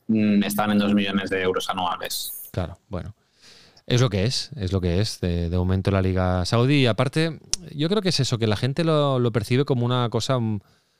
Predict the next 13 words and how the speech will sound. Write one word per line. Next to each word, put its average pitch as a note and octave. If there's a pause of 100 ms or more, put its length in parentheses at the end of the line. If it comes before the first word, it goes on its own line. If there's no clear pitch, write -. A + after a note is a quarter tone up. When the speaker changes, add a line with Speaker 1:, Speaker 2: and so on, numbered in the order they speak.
(320)
Speaker 2:
muy C3+
exótica. F#2+
Es A2
decir, A#2 (360)
ha, A#2+
ha C3+
fichado C#3+
grandes B2
jugadores, D#3+
pueden D3+
armar A#2+
grandes G#2+
equipos. C#3